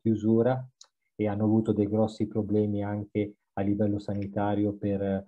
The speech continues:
le proprie renne, hanno veramente rischiato di perdere molto gli animali. Adesso gli animali sono arrivati, sono diventati più di settecento, quindi questa è una, una delle più piccole minoranze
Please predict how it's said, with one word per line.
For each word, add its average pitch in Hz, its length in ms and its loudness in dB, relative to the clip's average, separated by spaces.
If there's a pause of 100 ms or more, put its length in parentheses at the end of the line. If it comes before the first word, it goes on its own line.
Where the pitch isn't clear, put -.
(220)
le 101 100 -4
proprie 104 360 -2
renne, 98 340 0
hanno 98 420 -4
veramente 101 520 -2
rischiato 104 540 -2
di 98 160 -4
perdere 101 440 -4
molto 101 360 -6
gli 95 100 -6
animali. 98 320 -4
Adesso 113 520 -4 (200)
gli 107 80 -4
animali 110 460 0
sono 104 220 -6
arrivati, 98 380 -4 (140)
sono 98 380 -6
diventati 101 560 -4
più 110 240 0
di 104 140 0
settecento, 98 840 -6
quindi 110 240 -4
questa 120 260 -4
è 98 40 -4
una, 98 180 -6
una 123 200 0
delle 101 180 2
più - 200 -12
piccole 113 440 -2
minoranze 104 960 -2